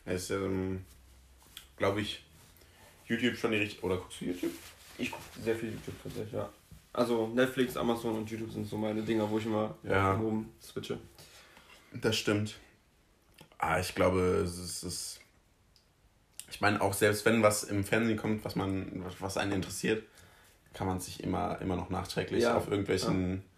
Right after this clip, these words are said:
Speaker 1: keine Ahnung, was ist das hier, die Mediathek von A R D, Z D F, whatever, angucken.
Speaker 2: Ja.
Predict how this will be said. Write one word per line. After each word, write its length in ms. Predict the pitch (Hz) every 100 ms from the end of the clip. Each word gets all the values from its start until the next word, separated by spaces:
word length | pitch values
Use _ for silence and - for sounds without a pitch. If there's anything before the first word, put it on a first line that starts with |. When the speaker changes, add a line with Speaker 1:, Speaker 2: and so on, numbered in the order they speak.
| _ - _ -
Speaker 1:
keine 160 | 101 92
Ahnung, 140 | 90
was 160 | 90 -
ist 140 | -
das 160 | 87 -
hier, 220 | 98 90
die 340 | 87 92 90 90
Mediathek 560 | 92 95 92 - 95
von 300 | - 95 95
A 160 | 92 92
R 60 |
D, 260 | 92 98 95
Z 140 | - 98
D 60 | 95 95
F, 140 | 92
whatever, 520 | 101 - 90 98 98 95
angucken. 420 | 101 107 110 110
Speaker 2:
Ja. 200 | 120 107